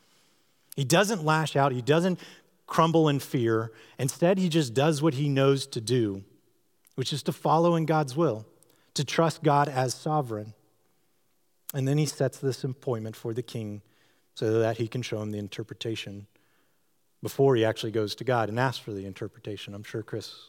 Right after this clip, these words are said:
will pick up on that in next week. So let's close with these last thoughts.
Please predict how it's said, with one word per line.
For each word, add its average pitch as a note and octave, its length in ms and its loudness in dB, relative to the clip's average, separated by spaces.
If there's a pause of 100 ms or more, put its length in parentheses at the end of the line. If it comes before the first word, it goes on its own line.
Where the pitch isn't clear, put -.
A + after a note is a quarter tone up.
(260)
will B2+ 80 -10
pick - 200 -4
up A#2 160 -4
on A2+ 120 -8
that G#2+ 300 -8
in A2+ 140 -10
next G#2+ 300 -12
week. G#2+ 300 -16 (1300)
So - 160 -4
let's E3 260 4
close D#3 260 4
with C3+ 140 0
these B2 340 -2 (600)
last A#2+ 400 -4
thoughts. G2 440 -10